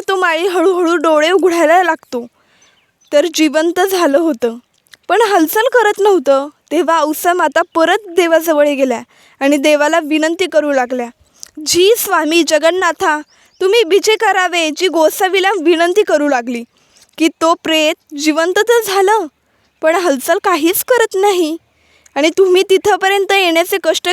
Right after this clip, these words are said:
करावे, तिथपर्यंत यावेची," अशी औसा स्वामींना विनंती करत होती. आणि स्वामींनी त्या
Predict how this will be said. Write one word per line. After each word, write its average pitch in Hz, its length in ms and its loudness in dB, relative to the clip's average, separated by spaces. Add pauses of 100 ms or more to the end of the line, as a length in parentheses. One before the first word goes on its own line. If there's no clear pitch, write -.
करावे, 302 500 0 (500)
तिथपर्यंत 349 760 0
यावेची," 330 720 0 (480)
अशी 370 300 0
औसा 330 400 0
स्वामींना 294 680 0 (240)
विनंती 302 500 0
करत 285 320 0
होती. 240 340 -6 (1400)
आणि 339 180 2
स्वामींनी 359 580 0
त्या 392 320 -2